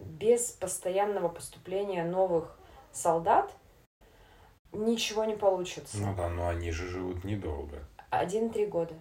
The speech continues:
Speaker 2: Ну да.
Speaker 1: А вот
Speaker 2: Ну,
Speaker 1: это
Speaker 2: все равно
Speaker 1: главное,
Speaker 2: долго,
Speaker 1: двадцать пять
Speaker 2: меньше.
Speaker 1: лет.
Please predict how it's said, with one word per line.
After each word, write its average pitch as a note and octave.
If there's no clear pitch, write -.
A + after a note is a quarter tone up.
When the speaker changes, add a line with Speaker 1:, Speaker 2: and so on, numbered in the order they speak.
Speaker 2:
Ну E2
да. -
Speaker 1:
А E3+
вот F3+
Speaker 2:
Ну, A3
Speaker 1:
это E4
Speaker 2:
все -
равно -
Speaker 1:
главное, C#4
Speaker 2:
долго, A3+
Speaker 1:
двадцать A#3
пять A3+
Speaker 2:
меньше. F#3
Speaker 1:
лет. D3